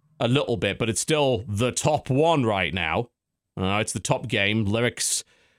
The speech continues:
Lyrics getting way more numbers than usual, actually, on this. Lyric usually thro-, floats around thirty, thirty-five K. Obviously, he's, like, the top streamer on Twitch, but he's at fifty-seven right now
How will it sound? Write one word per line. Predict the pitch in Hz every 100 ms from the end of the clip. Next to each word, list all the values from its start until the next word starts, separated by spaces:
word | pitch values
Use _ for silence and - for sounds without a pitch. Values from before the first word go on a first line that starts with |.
| -
Lyrics | 135 254 -
getting | 175 139 131
way | 131 165
more | 151
numbers | 143 151 143 120
than | 117
usual, | 120 165 123 95
actually, | 95 - 104
on | 98
this. | 98
Lyric | 131 139 135
usually | 135 120
thro-, | 127 123 -
floats | - 123 123 120
around | 113 104
thirty, | 120 104
thirty-five | 127 113 110 113 117 117
K. | 139 160 147
Obviously, | 120 107 -
he's, | 113 101
like, | 104 98
the | 101
top | 92 117 104
streamer | - 107 101
on | 95
Twitch, | - 120 -
but | 107
he's | 98
at | 107
fifty-seven | - 147 92 - 117 120
right | 90 90
now | 90 90